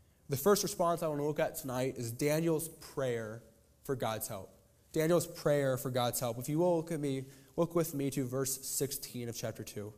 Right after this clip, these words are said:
Then Daniel went in and desired of the king that he would give him time,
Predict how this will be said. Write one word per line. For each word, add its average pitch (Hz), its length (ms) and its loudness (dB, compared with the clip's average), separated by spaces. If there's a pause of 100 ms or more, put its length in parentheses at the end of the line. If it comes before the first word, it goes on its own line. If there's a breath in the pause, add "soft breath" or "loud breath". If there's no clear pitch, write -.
(1200 loud breath)
Then 147 180 2
Daniel 190 360 4
went 156 160 4
in 147 140 2
and 139 80 -2
desired 139 460 4
of 139 80 -2
the 135 60 -2
king 127 340 -6
that 127 100 -4
he 131 100 -6
would 123 140 -2
give 135 260 -4
him 120 200 -8
time, 117 540 -10